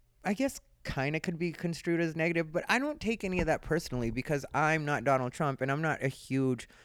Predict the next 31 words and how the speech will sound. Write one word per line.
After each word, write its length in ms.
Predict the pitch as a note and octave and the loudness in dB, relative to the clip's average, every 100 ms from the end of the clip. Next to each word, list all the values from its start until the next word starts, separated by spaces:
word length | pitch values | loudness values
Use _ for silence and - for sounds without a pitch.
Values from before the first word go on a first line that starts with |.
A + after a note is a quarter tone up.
| - | -4
Donald 300 | A#2+ B2 B2 | 0 2 0
Trump 280 | A2+ B2 A2+ | 0 -2 -2
supporter 580 | - - - C#3+ C#3 B2+ | -4 -6 2 4 6 4
that 200 | A#2 - | 2 0
way. 160 | A2 A2 | 0 -2
I've 200 | A2 A2 | -2 0
already 320 | B2 B2 A#2+ | 0 0 -4
said 260 | - A#2+ | -4 -4
this 140 | A2+ - | -4 -6
before. 500 | A#2 A#2 G#2+ G#2 G2+ - - - | -8 -6 -4 -4 -6 -12 -16 -4
You 100 | A#2+ | 0
know, 300 | A#2+ A#2 - | 2 0 0
I 140 | C3 | -2
think 400 | C3+ D#3 D3 - - | 0 0 -2 -6 -6
in 440 | B2+ B2 B2+ B2+ - | -4 -2 -4 -6 -4
two 160 | C#3+ | -2
thousand 380 | C3+ B2 A#2+ A#2+ | 2 2 0 -2
fifteen, 420 | C3 - - B2+ | -4 -4 -4 -2
a 60 | A#2 | 0
lot 180 | A2+ A#2 | 0 0
of 60 | |
people 500 | - A#2+ A2 G#2+ A#2 - - - - - - - - - | -2 -6 -2 -2 -4 -6 -8 -8 -16 -20 -20 -20 -18 -4
were 320 | B2 B2 A#2 | 4 4 4
describing 600 | A#2 - A#2+ B2+ C3+ A#2+ | 0 2 4 4 2 0
me 140 | A#2 | 0
more 480 | A#2 A#2 A2 A2 A2 - - _ | 0 0 2 0 -2 -8 -20 _
as 280 | - A#2 A2 | -2 0 0
a 720 | - A#2 A2 G#2 G2+ G2 A#1+ - - G1+ - - - | -2 2 2 2 2 -2 -4 -10 -16 -20 -20 -20 0
Donald 300 | A#2+ A2+ A#2 | 2 2 -2
Trump 200 | B2+ A#2 | -4 -4
supporter, 580 | B2+ - A2+ G#2+ G#2+ | -6 0 0 2 0